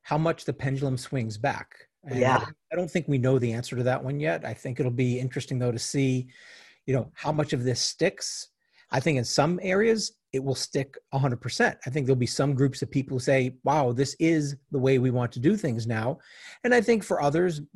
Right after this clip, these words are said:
Speaker 1: maybe some people who are more traditional in nature and are locked into, uh, older ways of doing things, they'll want to at least bring some of that back. Uh, but, uh,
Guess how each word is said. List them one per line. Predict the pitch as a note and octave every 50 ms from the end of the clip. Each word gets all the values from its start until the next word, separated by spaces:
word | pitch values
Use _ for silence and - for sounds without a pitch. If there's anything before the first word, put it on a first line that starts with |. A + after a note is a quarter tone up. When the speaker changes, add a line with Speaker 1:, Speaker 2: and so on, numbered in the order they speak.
| F3+ D#3
Speaker 1:
maybe | C3+ C3 B2+ C3+
some | B2+ - - C3+
people | B2 C#3+ B2+ A#2 C#3 B2+
who | C3+ C3 C3
are | B2+ B2
more | A#2 B2 B2+ B2+ A#2+
traditional | - - A#2+ A2 B2 C3+ B2+ - D3 B2+ B2+
in | B2+
nature | B2+ B2+ C3 C3 - - C#3+ C3
and | B2 A#2+ A#2 A#2+ _ - - - - - -
are | C3 A#2+ A#2
locked | A#2 A#2+ B2 B2+ - -
into, | C#3+ B2+ A#2+ - - - C3+ B2+ B2 A#2+ A#2+ B2
uh, | A#2+ A#2 A#2 A#2 A#2+ - _
older | - C#3+ C#3+ C#3 C#3+
ways | B2+ C3 C3+ C3 A#2+ A#2+
of | A#2+ A#2+
doing | B2 B2+ B2+ C3+ B2+
things, | - C#3+ C#3+ C3 A#2+
they'll | C3+ C#3+ C3+ B2
want | B2 A#2+ B2+ C3+ C#3+ C#3
to | - - C#3 C3
at | C#3
least | C3+ C#3 A#2+ - -
bring | D3 C#3 C3 A#2+
some | - - - F3+ F3+ G3 G3
of | E3+ C#3+ A#2+
that | B2 A2+ A2 G#2 G#2
back. | G#2 G2+ G2+ G#2 G#2+ _ _ _ _ _ _ - - - - - _ -
Uh, | C3+ C3 C3 B2 - _ _ _ _ _ -
but, | - G#3+ G#3 G#3+ -
uh, | F3+ -